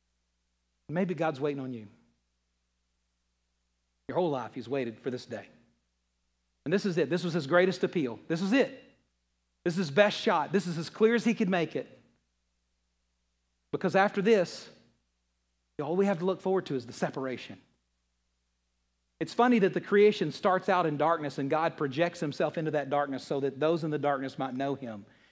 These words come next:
It's interesting that Jesus, when he describes the final judgment,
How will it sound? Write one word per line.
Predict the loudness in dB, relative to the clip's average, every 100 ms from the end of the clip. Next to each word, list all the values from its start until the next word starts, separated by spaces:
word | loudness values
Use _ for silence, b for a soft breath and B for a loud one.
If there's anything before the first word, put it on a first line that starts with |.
| b
It's | 0 2
interesting | 2 0 0 -2
that | -2
Jesus, | -2 -2 -4 -4
when | -4
he | -4
describes | -6 -2 -2 -2 -4
the | -8
final | -4 -4 -2 -4
judgment, | -2 0 0 -2 -8